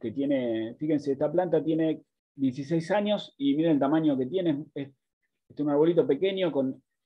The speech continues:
la, la corteza verde que se desprende en placas, hermosa, y se llena de fruta comestible, el sabor de una cereza. Este, riquísimo. Eh, no sé cómo no cultivamos más estas cosas, ¿no? Otra, este,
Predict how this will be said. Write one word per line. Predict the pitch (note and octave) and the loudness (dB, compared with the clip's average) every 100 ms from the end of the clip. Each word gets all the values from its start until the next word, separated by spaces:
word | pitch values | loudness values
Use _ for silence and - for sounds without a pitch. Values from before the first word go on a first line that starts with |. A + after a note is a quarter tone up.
| _ | _
la, | - C3+ C3+ - - | -2 2 2 -2 -4
la | C3+ | -2
corteza | B2+ C3+ F#3+ F3+ E3 | 2 0 0 0 2
verde | D3 E3+ F#3 F3 E3+ | 4 6 6 4 0
que | D#3 | -4
se | B2 C3+ | -10 -8
desprende | - E3 D3+ | -2 2 2
en | |
placas, | C#3 F3 D#3 B2+ | 4 2 0 -2
hermosa, | C#3 D#3+ F#3 E3 F#3 F#3 _ _ _ _ _ _ _ _ _ | -2 2 0 0 -4 -8 _ _ _ _ _ _ _ _ _
y | D4 - | -8 -6
se | C3 | -6
llena | - F3 E3+ | -2 2 2
de | C#3 | 2
fruta | D3+ D#3+ D3+ | 0 2 2
comestible, | C3 B2+ D#3+ D#3+ E3 D#3+ - | 0 0 0 0 0 -4 -10
el | B2 A2+ - | -12 -12 -8
sabor | B2+ C3+ | -2 0
de | C#3+ | 0
una | C#3+ | -2
cereza. | - C3+ D#3 E3 D#3+ - _ _ _ _ _ _ _ | -2 -4 -4 -4 -6 -8 _ _ _ _ _ _ _
Este, | - A2 B2+ | -16 -8 -6
riquísimo. | A#2+ A2+ G#2+ - - _ _ | -6 -8 -12 -16 -20 _ _
Eh, | A#2 | -10
no | A#2+ | -10
sé | C3 B2+ | -10 -6
cómo | B2+ | -4
no | B2 | -4
cultivamos | A#2 A2+ B2+ B2 | -4 -4 -4 -4
más | C3 | -6
estas | B2+ A#2 | -8 -12
cosas, | C#3+ D#3+ G#2 | -6 -6 -6
¿no? | B2 G#3+ - _ _ _ _ _ _ _ _ _ _ _ _ _ | -8 -8 -12 _ _ _ _ _ _ _ _ _ _ _ _ _
Otra, | B3 C4 G#3 F3+ F3 - | 8 8 10 8 6 -2
este, | C#3+ C3+ C#3+ C3+ C3+ C3 | -6 0 4 6 6 2